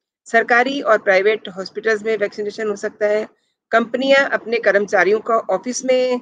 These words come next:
vaccination करवा सकती हैं और vaccination center दूर होने पे बुजुर्गों के लिए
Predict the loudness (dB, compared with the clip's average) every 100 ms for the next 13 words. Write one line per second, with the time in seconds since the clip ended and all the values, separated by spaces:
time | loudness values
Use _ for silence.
0 | _ _ _ -4 -2 -2 -6 -4 0 2
1 | 4 2 -2 -10 -12 -10 -12 _ _ _
2 | _ -2 2 2 0 0 0 2 -2 -2
3 | -12 -4 -4 0 -2 -2 -4 -2 -2 -2
4 | -6 -8 -4 2 2 2 0 -2 0 0
5 | 0